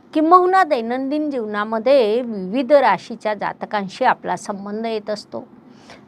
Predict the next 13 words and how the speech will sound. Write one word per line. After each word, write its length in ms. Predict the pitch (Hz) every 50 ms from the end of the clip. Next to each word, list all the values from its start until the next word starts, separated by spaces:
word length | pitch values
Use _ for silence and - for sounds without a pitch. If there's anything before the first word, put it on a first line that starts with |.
| - -
प्रत्यक्ष 600 | 277 302 294 - _ _ 349 349 349 - - 349
अप्रत्यक्ष 760 | 320 285 254 - 247 247 247 247 - 285 269 254 - - 285
अनेक 420 | 247 214 190 190 233 247 240 254
लोकांशी 460 | 254 220 214 - 202 208 202 202 247
आपण 320 | 226 196 - 220 214 214 208
जोडले 380 | 214 185 175 175 175 190 208
जातो. 400 | 208 220 180 - - 160 156 165 185 _ _ _ _ - _ _ _ -
त्यात 200 | 262 247 254 262 240 226
जर 200 | 214 214 190 175
आपण 420 | 196 214 196 180 - - 214 233 240
जास्तीत 480 | 226 196 151 151 - _ - 294 294 247 226 208
जास्त 400 | 247 226 233 226 233 - - 294 -
लोकांसोबत 760 | 226 214 214 214 208 196 190 - 233 202 175 185 208 226